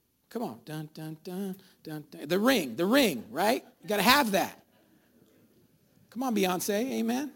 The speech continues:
If you like it, then you should have put a ring on it. Come on. How, how many, how Beyonce got that revelation and you don't? So in the confines of things, the flesh,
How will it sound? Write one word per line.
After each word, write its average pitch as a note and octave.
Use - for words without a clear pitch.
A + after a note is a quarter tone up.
If F#3
you B2
like B3+
it, A3+
then A#3
you A#3
should A#3
have G#3+
put A3
a A3
ring G#3
on G3
it. G3
Come G4
on. F4+
How, -
how G4
many, E4
how C#4+
Beyonce D#4+
got G#3
that G3+
revelation G#3+
and G#3
you A#3+
don't? F#4
So -
in E4
the D4
confines D4
of A3
things, A3
the D4
flesh, E4